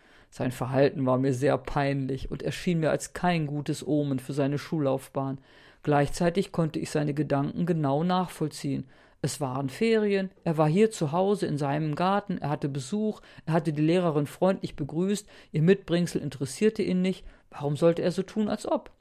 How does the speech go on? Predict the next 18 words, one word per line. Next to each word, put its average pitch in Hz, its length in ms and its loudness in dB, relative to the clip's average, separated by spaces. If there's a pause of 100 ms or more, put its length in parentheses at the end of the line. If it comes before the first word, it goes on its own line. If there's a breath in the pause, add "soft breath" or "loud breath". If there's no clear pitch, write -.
(120)
Er 196 140 2
war 143 120 0
einfach 156 340 -4
ehrlich. 135 520 -4 (2000 loud breath)
Die 151 80 -2
Lehrerin 151 540 2
reagierte 135 600 0
verständnisvoll, 139 920 -2 (260 loud breath)
meinte 147 340 2
aber 156 160 2
schon, 185 460 0 (100)
so 147 220 2
etwas 147 340 -2
hätte 151 200 0
sie 139 120 -2
noch 139 180 0
nie 151 180 0
erlebt. 165 580 0